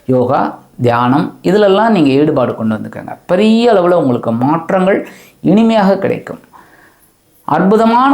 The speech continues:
ஒரு காலகட்டம் இந்த காலகட்டமா. சனி பகவான் அஸ்தமனமாகக்கூடிய ஒரு காலகட்டம், அற்புதமான ஒரு பொற்காலம்.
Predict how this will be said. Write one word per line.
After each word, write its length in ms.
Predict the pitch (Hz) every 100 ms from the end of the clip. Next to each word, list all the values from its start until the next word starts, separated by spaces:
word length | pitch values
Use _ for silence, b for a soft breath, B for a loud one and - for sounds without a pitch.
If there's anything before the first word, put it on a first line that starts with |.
| 254
ஒரு 120 | 220 190
காலகட்டம் 520 | 208 220 208 247 247 220
இந்த 80 | 190
காலகட்டமா. 540 | 190 202 190 180 156 - 135
சனி 180 | 190 220 220
பகவான் 360 | 196 202 180 170
அஸ்தமனமாகக்கூடிய 840 | - 226 220 214 185 190 180 175 151
ஒரு 80 | 147 175
காலகட்டம், 500 | 202 208 214 247 220
அற்புதமான 460 | 202 214 226 226 240 226
ஒரு 120 | 185 -
பொற்காலம். 640 | 208 208 233 233 214 185